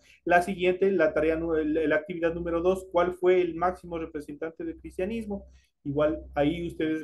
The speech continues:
en el desarrollo de la presente clase vamos a ver qué es lo que pasó. La tercera, determine cómo influyó el cristianismo en la política romana. Y el cuarto, mencione cuál fue el proceso de legislación del cristianismo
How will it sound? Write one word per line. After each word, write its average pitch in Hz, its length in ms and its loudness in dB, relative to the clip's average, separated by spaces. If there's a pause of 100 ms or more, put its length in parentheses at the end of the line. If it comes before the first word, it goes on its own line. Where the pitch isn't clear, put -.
en 147 300 0
el 139 100 0
desarrollo 143 400 -2
de 160 80 2
la 147 100 0
presente 147 320 -4
clase 165 280 0
vamos 143 260 -2
a 139 60 0
ver 143 320 -2
qué 156 160 -2
es 156 60 -6
lo 151 120 -6
que 147 80 -8
pasó. - 340 -4 (520)
La 147 100 4
tercera, 208 380 4
determine 190 600 2
cómo 190 280 0
influyó 180 340 0
el 180 80 4
cristianismo 175 520 -6
en 170 40 0
la 165 140 -2
política 180 460 -4
romana. 202 540 2 (240)
Y 175 240 -6
el 185 120 -4
cuarto, 185 400 4
mencione 170 580 -4
cuál 170 260 2
fue 170 360 -2
el 143 100 -2
proceso 147 460 -4
de 143 80 -2
legislación 135 760 -6
del 131 160 -4
cristianismo 127 880 -8